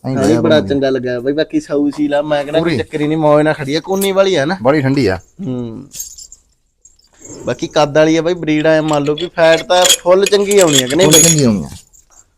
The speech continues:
Speaker 1: ਬਾਕੀ
Speaker 2: ਐਂ
Speaker 1: ਗਰਮੀ
Speaker 2: ਮੰਨ
Speaker 1: ਚ ਚੱਲੂ ਇਹ।
Speaker 2: ਹੂੰ, ਚੱਲਣਾ ਬਾਈ।
Speaker 1: ਚੱਲਣੀ ਹੈ।
Speaker 2: ਬਾਕੀ ਫੇਸ ਬੜਾ ਪਿਆਰਾ ਯਾਰ,
Speaker 1: ਬੜਾ
Speaker 2: ਨਿੱਕਾ ਜਿਹਾ
Speaker 1: ਸੋਹਣਾ।
Speaker 2: ਮੂੰਹ ਹੀ ਆ ਕਰਮ ਵਾਲੀ ਦਾ। ਚਮਕ ਚੈੱਕ ਕਰੋ, ਸ਼ਾਈਨਿੰਗ ਸ਼ੂਨਿੰਗ ਫੁੱਲ ਆ, ਫੁੱਲ ਖੁਰਾਕ ਤੇ ਪਲੀ ਵੀ ਆ, ਹਨਾ?
Speaker 1: ਖੁਰਾਕ ਤੇ ਪਲੀ ਵੀ ਆ।
Speaker 2: ਦੱਸਦੀ ਆ ਬਾਕੀ ਵੀ।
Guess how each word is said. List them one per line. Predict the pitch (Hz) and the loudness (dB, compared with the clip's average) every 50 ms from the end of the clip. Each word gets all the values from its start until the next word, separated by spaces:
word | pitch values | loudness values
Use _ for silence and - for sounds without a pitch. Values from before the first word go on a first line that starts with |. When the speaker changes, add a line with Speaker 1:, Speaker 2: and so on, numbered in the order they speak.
| _ _ _ _ _ - | _ _ _ _ _ -4
Speaker 1:
ਬਾਕੀ | 151 151 180 | -2 2 2
Speaker 2:
ਐਂ | 196 202 | 4 6
Speaker 1:
ਗਰਮੀ | 180 - 180 185 196 196 | 6 6 6 4 4 4
Speaker 2:
ਮੰਨ | 190 196 | 2 2
Speaker 1:
ਚ | 196 | 2
ਚੱਲੂ | 196 190 185 196 202 190 | 2 4 4 4 6 6
ਇਹ। | 170 165 170 180 175 180 - 156 160 | 6 6 4 2 0 -6 -10 -4 -2
Speaker 2:
ਹੂੰ, | 196 208 214 208 202 190 180 170 151 139 139 - - - | 0 2 2 2 2 2 0 -2 -2 -4 -6 -10 -6 -4
ਚੱਲਣਾ | - 160 165 165 165 170 160 | -2 0 2 2 2 2 2
ਬਾਈ। | 143 135 147 170 | 2 2 0 -2
Speaker 1:
ਚੱਲਣੀ | 175 - - - 110 117 127 139 135 | -4 -8 -12 -10 -8 -4 -4 -2 0
ਹੈ। | 127 | 0
Speaker 2:
ਬਾਕੀ | 147 151 - 196 208 | 0 0 0 0 -2
ਫੇਸ | - - 170 165 165 165 175 | 0 0 0 0 0 -2 -2
ਬੜਾ | 160 170 165 160 156 | -2 2 2 2 4
ਪਿਆਰਾ | 147 151 151 151 151 | 2 2 0 0 0
ਯਾਰ, | 151 160 160 | 0 0 0
Speaker 1:
ਬੜਾ | 170 170 - | 0 -2 -2
Speaker 2:
ਨਿੱਕਾ | 143 - 202 | 0 0 0
ਜਿਹਾ | 190 - | 0 0
Speaker 1:
ਸੋਹਣਾ। | - - 165 | 0 -2 -2
Speaker 2:
ਮੂੰਹ | 165 151 | -4 -4
ਹੀ | 127 | -6
ਆ | 113 | -6
ਕਰਮ | - 113 120 143 117 | -10 -12 -12 -10 -10
ਵਾਲੀ | 117 120 117 117 | -10 -10 -12 -14
ਦਾ। | 120 123 - _ _ _ _ _ _ _ _ _ - | -14 -16 -20 _ _ _ _ _ _ _ _ _ -2
ਚਮਕ | 180 185 190 - - 208 | -2 0 0 0 -2 0
ਚੈੱਕ | 180 190 190 160 - 156 | 0 0 0 -2 -2 -2
ਕਰੋ, | 147 139 160 | -2 0 0
ਸ਼ਾਈਨਿੰਗ | 160 - 185 175 180 185 190 190 | 0 0 0 0 0 0 0 -2
ਸ਼ੂਨਿੰਗ | 180 - 185 180 180 190 202 190 | -2 -2 -2 -2 -2 -2 -4 -4
ਫੁੱਲ | - 180 175 156 156 | -2 0 0 2 2
ਆ, | 180 190 | 0 0
ਫੁੱਲ | - 202 202 202 214 220 214 | 2 2 2 4 4 2 2
ਖੁਰਾਕ | - 208 214 214 220 214 | 2 2 4 4 4 4
ਤੇ | 202 214 | 2 0
ਪਲੀ | 190 196 208 202 202 | 2 2 0 0 0
ਵੀ | 175 170 139 | 0 -2 -2
ਆ, | 120 127 160 | -2 0 0
ਹਨਾ? | 208 226 | -2 0
Speaker 1:
ਖੁਰਾਕ | 165 147 143 143 139 | 2 2 2 2 2
ਤੇ | 139 | 0
ਪਲੀ | 135 127 127 120 117 | -2 -2 -2 -2 -2
ਵੀ | 98 - | -4 -6
ਆ। | - _ _ _ _ - 131 135 | -12 _ _ _ _ -8 -6 -2
Speaker 2:
ਦੱਸਦੀ | 131 147 160 160 170 180 185 208 202 | 2 2 2 2 0 -2 0 2 2
ਆ | 175 | 2
ਬਾਕੀ | 139 147 147 - 185 196 | 2 2 -2 -2 -4 -6
ਵੀ। | 190 | -6